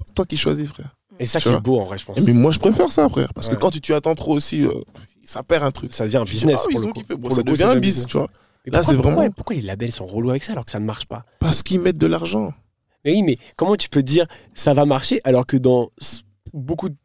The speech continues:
Speaker 2: cas, ça ne marche pas ?
Speaker 1: C'est des businessmen, ils, ils ont pas envie de commencer à jouer à la roulette russe ou
Speaker 2: Oui,
Speaker 1: bien
Speaker 2: mais
Speaker 1: au
Speaker 2: ils
Speaker 1: loto,
Speaker 2: ont,
Speaker 1: tu vois.
Speaker 2: ils ont un résultat du fait que ça marche
Speaker 1: Mais
Speaker 2: pas.
Speaker 1: c'est même pas des artistes, ils comprennent même pas. Tu
Speaker 2: Ouais.
Speaker 1: vois, ça veut dire,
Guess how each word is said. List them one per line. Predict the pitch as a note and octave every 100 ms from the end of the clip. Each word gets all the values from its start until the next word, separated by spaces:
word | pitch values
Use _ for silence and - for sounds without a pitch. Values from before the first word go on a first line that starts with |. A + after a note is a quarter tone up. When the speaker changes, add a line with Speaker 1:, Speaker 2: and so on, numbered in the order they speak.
| _
Speaker 2:
cas, | - D#3+ E3
ça | G2 - - -
ne | A2
marche | C3+ C3+ -
pas ? | D#3 E3 -
Speaker 1:
C'est | - B2
des | A#2
businessmen, | A#2+ B2+ C3+ E3 C#3+
ils, | A#2+ A2+ G#2
ils | G#2
ont | -
pas | C#3+ -
envie | C#3+
de | -
commencer | B2+ B2 C#3+
à | A#2+
jouer | A#2+ A#2+ - -
à |
la | G#2
roulette | A2 A#2 B2
russe | - B2+ -
ou |
Speaker 2:
Oui, | A#2
Speaker 1:
bien |
Speaker 2:
mais | A#2
Speaker 1:
au |
Speaker 2:
ils | A2
Speaker 1:
loto, | A2+ D#3+
Speaker 2:
ont, |
Speaker 1:
tu | B2+ C3
vois. | D3+
Speaker 2:
ils | G#2+ G#2
ont | G2
un |
résultat | G#2+ A2 A#2+ D#3+
du | B2+
fait | C#3+
que | -
ça | A#2+
marche | A2+ C#3
Speaker 1:
Mais |
Speaker 2:
pas. | C#3
Speaker 1:
c'est | E3+
même | B3 B3+
pas | F#3
des | C#3+ B2+
artistes, | B2+ - -
ils | C#3
comprennent | C#3 A#2 C#3
même | G#3+ G#3
pas. | F3+ - _ _ -
Tu | -
Speaker 2:
Ouais. |
Speaker 1:
vois, | D#3
ça | D#3
veut | D3+
dire, | C#3+